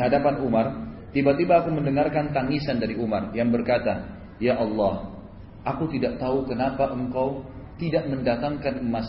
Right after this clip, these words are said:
ini kepada dua orang sebelumku, Rasulmu Muhammad sallallahu alaihi wasallam dan, dan, dan, dan sahabatnya Abu Bakar." Ya. "Tentu engkau tidak datangkan kepada mereka." Maksudnya, kenapa emas ini nggak datang justru waktu Nabi jadi Nabi,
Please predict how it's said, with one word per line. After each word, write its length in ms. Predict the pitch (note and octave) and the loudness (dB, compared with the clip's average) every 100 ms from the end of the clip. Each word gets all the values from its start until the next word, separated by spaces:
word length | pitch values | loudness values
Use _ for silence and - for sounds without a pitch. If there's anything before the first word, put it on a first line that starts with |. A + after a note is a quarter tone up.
| - | -4
ini 240 | C3+ C#3+ | -2 -2
kepada 800 | - A#2+ A#2 A2 B2 C3+ - - - | -2 -4 -2 0 0 -2 -6 -12 -2
dua 240 | B2 C3+ | 2 4
orang 320 | D3+ D#3 C3+ A#2+ | 6 4 4 0
sebelumku, 640 | A2+ A2+ B2 A#2+ G#2 F2 - - - | -2 0 2 2 -2 -4 -8 -12 -4
Rasulmu 480 | A#2 A#2 D#3+ D#3 C#3 | -4 -2 -2 0 -2
Muhammad 400 | A#2+ A#2 B2+ C3+ | -2 -2 -2 -2
sallallahu 240 | C3 A2+ | -2 -2
alaihi 80 | A#2 | -2
wasallam 160 | D#3 C3+ | -4 0
dan, 160 | B2 A#2+ - - - | 0 -2 -4 -8 -2
dan, 160 | A2+ B2 B2 - - - | 2 2 0 -4 -10 2
dan, 160 | B2 B2+ B2+ - A#2+ | 4 4 0 -4 0
dan 160 | A#2 A#2 A#2 | 2 2 -2
sahabatnya 720 | B2 A#2+ B2 D3+ D3 D#3 D3+ | -2 0 4 2 2 -4 0
Abu 160 | A#2+ A2 | 0 0
Bakar." 320 | A2+ - F#2 - - - - - - | -2 -2 -6 -10 -14 -16 -18 -18 -14
Ya. 80 | E2+ E2+ - - - - - | -12 -10 -12 -16 -16 -16 2
"Tentu 320 | D#3+ F#3 G3+ | 4 6 4
engkau 400 | G3 F3+ F#3+ F#3 | 4 -2 0 2
tidak 240 | E3 D3 | 2 4
datangkan 480 | C#3 C#3 F3+ F#3 D3+ | 4 4 2 2 2
kepada 240 | D#3 C3+ C3+ | 2 2 2
mereka." 320 | C#3+ C#3 B2+ | 2 0 -2
Maksudnya, 240 | B2+ G3+ | -2 -2
kenapa 320 | F3 G3 G#3+ | 0 2 2
emas 240 | F#3+ E3+ E3 | 2 2 2
ini 240 | F#3 A3 | 0 2
nggak 160 | E3+ C#3 | 2 6
datang 320 | D#3+ G3+ F#3 | 6 4 2
justru 160 | F#3 F#3+ | 2 0
waktu 160 | E3 | 2
Nabi 180 | E3 E3+ E3 | 2 2 2
jadi 160 | D#3+ | 2
Nabi, 340 | F3 F#3 E3 | 4 4 4